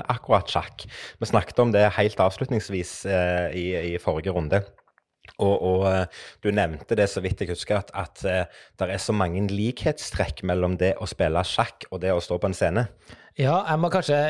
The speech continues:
Speaker 2: eh, spise ordene litt. Jeg, jeg hus-, kan ikke huske at jeg sa mange, men at det, det er noen, <laughs> at det er noen likhetstrekk. Det
Speaker 1: Jeg, jeg husker det som du sa det. Jeg husker at det var tusenvis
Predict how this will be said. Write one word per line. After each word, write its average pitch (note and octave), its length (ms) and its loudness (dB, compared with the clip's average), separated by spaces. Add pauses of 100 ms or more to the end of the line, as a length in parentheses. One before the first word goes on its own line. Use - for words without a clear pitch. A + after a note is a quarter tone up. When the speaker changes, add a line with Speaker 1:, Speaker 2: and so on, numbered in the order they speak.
(200)
Speaker 2:
eh, G#2 480 -8
spise - 640 -2
ordene C3 300 2
litt. D3 180 -2
Jeg, D3+ 380 2 (100)
jeg E3 300 0
hus-, F#3 100 0
kan F3 140 -2
ikke F#3 100 0
huske F#3 160 0
at E3 60 2
jeg D3 80 -2
sa E3 80 -4 (100)
mange, F3 840 4 (260)
men F3 320 2
at D#3+ 160 -6
det, F3 80 2 (160)
det E3 60 6 (160)
er D#3+ 100 2
noen, E3+ 160 2 (300)
<laughs> - 260 -14
at D#3+ 140 6
det F3 80 4
er E3 80 4
noen F#3+ 100 4
likhetstrekk. F3 800 4 (100)
Det F#3+ 140 2 (100)
Speaker 1:
Jeg, D#3+ 220 8 (260)
jeg F#3 300 6
husker E3 340 4
det F#3 80 6
som C#3+ 160 6
du C3 160 4
sa A2+ 240 6
det. B2+ 140 6
Jeg C#3 100 4
husker D3 240 4
at D3 160 4
det C#3+ 80 8
var E3 240 8
tusenvis B2+ 960 2